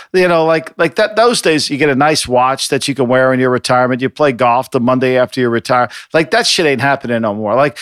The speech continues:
people are moving around. It's the system. Like, all he's gotta say is, "Look, I love being here. I think my last three years with John Gruden, I've improved every year. I, I, my first year, I threw nineteen touchdown passes. Last year, I threw twenty-seven.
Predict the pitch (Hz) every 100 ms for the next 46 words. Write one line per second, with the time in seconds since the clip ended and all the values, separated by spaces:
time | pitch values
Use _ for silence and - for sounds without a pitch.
0 | - - 247 - 160 143 160 156 147 131
1 | 135 135 139 165 - 139 - 160 - 135
2 | 151 170 - - 156 - - 139 117 -
3 | 160 147 131 120 - 151 107 - _ _
4 | _ _ - - 139 170 170 151 - 160
5 | 156 143 156 151 - 143 147 165 143 139
6 | 143 147 - 143 147 135 123 143 135 120
7 | 139 135 123 117 113 - 147 127 135 123
8 | 123 131 135 123 107 117 120 107 - 127
9 | 117 156 147 - 135 127 139 131 139 -
10 | 143 143 - 147 131 143 139 - 120 127
11 | 135 - 131 135 135 - 139 135 - 143
12 | 135 135